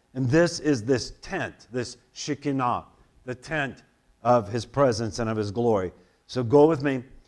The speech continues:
real quickly over to Acts chapter one. We're moving up toward the day of Pentecost. And in Acts chapter one, we read, "At the very beginning," Acts one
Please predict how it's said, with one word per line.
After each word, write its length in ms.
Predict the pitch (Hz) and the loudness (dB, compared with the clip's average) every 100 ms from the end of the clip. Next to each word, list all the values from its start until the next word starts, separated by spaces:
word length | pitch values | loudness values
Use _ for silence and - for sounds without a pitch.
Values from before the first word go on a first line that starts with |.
| _ _ _ | _ _ _
real 180 | 120 160 | 2 2
quickly 420 | 160 156 135 139 | 4 4 4 4
over 140 | 123 117 | 4 0
to 120 | 120 | -2
Acts 280 | 120 127 - | -2 -4 -4
chapter 300 | 117 - 127 | -4 -4 -4
one. 380 | 120 117 90 78 _ _ _ _ - | -2 -2 -4 -12 _ _ _ _ -10
We're 100 | 113 | -6
moving 300 | 131 139 139 | -2 -2 -2
up 180 | 131 | -4
toward 240 | - 127 117 | -6 -6 -4
the 80 | 117 | -2
day 220 | 123 127 | 0 0
of 160 | 120 | -2
Pentecost. 680 | - 123 107 107 85 - - _ _ _ _ - | -8 -8 -6 -4 -4 -6 -18 _ _ _ _ -10
And 100 | 113 | -6
in 140 | 123 | -4
Acts 440 | 131 147 - - - _ | -2 -4 -6 -12 -18 _
chapter 340 | - 139 131 151 | -4 -2 0 0
one, 520 | 143 147 123 113 120 - _ _ _ _ _ _ _ _ _ _ - | 2 2 2 -2 -8 -16 _ _ _ _ _ _ _ _ _ _ -2
we 180 | 135 | 2
read, 420 | 139 151 139 87 - _ _ _ _ _ _ - | 4 4 2 -2 -10 _ _ _ _ _ _ -8
"At 120 | 107 | -6
the 80 | 113 | -4
very 320 | 110 143 156 | 2 4 4
beginning," 480 | 147 139 127 123 123 | 0 -2 -2 -2 -4
Acts 280 | 117 127 110 | -4 -4 -6
one 520 | 120 135 143 151 | 0 2 2 -2